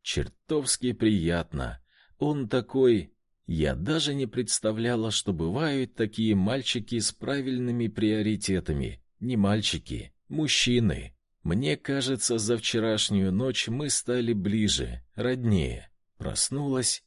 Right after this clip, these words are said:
его уже нет. Записка на подушке. «Кофе и завтрак на кухне. Не скучай, моя королева. Я скоро вернусь».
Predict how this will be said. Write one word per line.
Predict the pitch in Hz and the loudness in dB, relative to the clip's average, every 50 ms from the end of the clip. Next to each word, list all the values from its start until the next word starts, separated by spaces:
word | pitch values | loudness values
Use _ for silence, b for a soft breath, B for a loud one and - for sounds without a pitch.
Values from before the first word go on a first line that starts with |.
| _ | _
его | - 120 131 139 139 143 147 143 | -6 -4 -2 0 0 2 2 2
уже | 139 135 110 107 131 123 | 2 2 2 2 2 2
нет. | 123 110 87 73 - - - - _ _ _ - | 2 2 2 0 -2 -8 -16 -20 _ _ _ -6
Записка | 90 85 90 82 - - 156 165 - - - 135 | -4 -2 -2 -2 -2 -2 -2 -2 -2 -2 -2 -2
на | 135 135 113 | -2 -2 -2
подушке. | - 135 131 113 110 101 82 - - - 64 60 - - - _ _ _ _ _ | 0 0 2 2 2 2 2 0 0 -2 -4 -8 -8 -10 -16 _ _ _ _ _
«Кофе | - - 85 120 143 135 - - 135 131 135 | -2 2 4 4 4 2 2 2 2 2 2
и | 131 | 2
завтрак | 113 101 117 113 113 98 - 110 110 104 - | 4 4 4 4 4 2 2 0 0 0 0
на | - 110 104 | 0 0 0
кухне. | - - 107 101 - - 80 64 55 - - _ _ - | 2 2 2 2 2 0 -4 -4 -6 -6 -12 _ _ -10
Не | 131 147 156 135 | -6 -4 -2 -2
скучай, | - - 131 127 107 - 127 123 120 117 113 | -2 0 0 0 2 4 6 6 6 6 4
моя | 110 107 101 95 87 | 4 4 4 4 2
королева. | 80 - 98 87 82 80 78 71 67 62 55 - - - - _ _ | 0 0 0 0 2 2 2 0 0 0 -2 -4 -8 -12 -18 _ _
Я | - 73 62 53 52 - | -10 -6 -6 -6 -4 -2
скоро | - - - - 135 143 139 139 131 | -2 -2 -2 2 2 4 6 6 6
вернусь». | 123 120 127 113 117 110 101 78 - - - - - - | 6 6 6 6 6 6 4 2 2 0 -2 -2 -4 -6